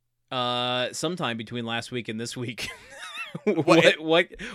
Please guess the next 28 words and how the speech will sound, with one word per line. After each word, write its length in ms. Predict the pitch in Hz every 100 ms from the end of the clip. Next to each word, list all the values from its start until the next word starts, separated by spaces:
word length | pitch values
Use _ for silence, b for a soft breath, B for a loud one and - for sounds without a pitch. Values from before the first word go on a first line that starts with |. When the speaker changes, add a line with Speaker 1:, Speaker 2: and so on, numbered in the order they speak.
| 160
Speaker 1:
what 280 | 151 156 -
kind 200 | 170 156
of 220 | 139 127
exciting 520 | 165 139 - 151 143 135
things 300 | 143 143 -
can 140 | 135
we 100 | 127
do 360 | 110 135 123 104
to 100 | 110
count 260 | 127 123
down 200 | 117 123
from 200 | 120 113
ten 240 | 104 120 120
to 80 | 107
one? 380 | 117 120 98 - b b b b
Uh, 520 | 107 104 107 107 107 - _ _ _ _ _ _ _ -
Speaker 2:
We, 160 | 101 123
we, 220 | 127 131
well, 280 | 135 170 143
you 100 | 180
know, 120 | 202 202
which, 200 | 180 - 170
it's 140 | 196
funny 220 | - 311 226
'cause 140 | 190
we 120 | 202
texted 400 | - 392 - -
about 380 | 170 160 147 -